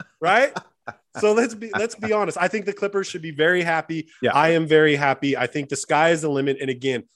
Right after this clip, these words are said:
Speaker 1: low risk, super high reward for the potential of what John Wall could be for the Clippers. So let's, uh,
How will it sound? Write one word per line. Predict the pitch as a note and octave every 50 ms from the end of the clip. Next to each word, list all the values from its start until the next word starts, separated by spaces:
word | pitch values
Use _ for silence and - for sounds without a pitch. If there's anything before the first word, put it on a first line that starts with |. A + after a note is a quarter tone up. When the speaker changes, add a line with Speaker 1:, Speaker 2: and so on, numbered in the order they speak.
| _ _
Speaker 1:
low | B2 B2+ C#3+ D#3 D#3+
risk, | D3 C#3+ C#3+ C#3 C3+ - - - - -
super | - - - D#3 D3 D#3 D3 C3+
high | C#3 C3+
reward | B2+ B2+ C3 A#2+ A#2 A2+ A2+ A#2 A2+ A2+ A2+ _ _ _ _ _
for | - C#3
the | B2 A#2+
potential | - - D#3 C3 - - F3 F3 F3 - - B2+ A2 G#2+ G2+
of | A2+ A2+ A#2
what | B2 B2 B2
John | G#2 C3 A#2+ A#2 A#2+
Wall | B2 A2+ A2
could | G#2+ - A#2
be | A2 G#2+
for | G2+ - G2
the | G2
Clippers. | - - F2+ - - - - - - - _ _ _ _ _ _ _ _ _ _ _ _
So | - - - G3 F#3+ F3+
let's, | E3 E3 F#3 F#3+ - G#3
uh, | G3+ G3 F3 D3+ -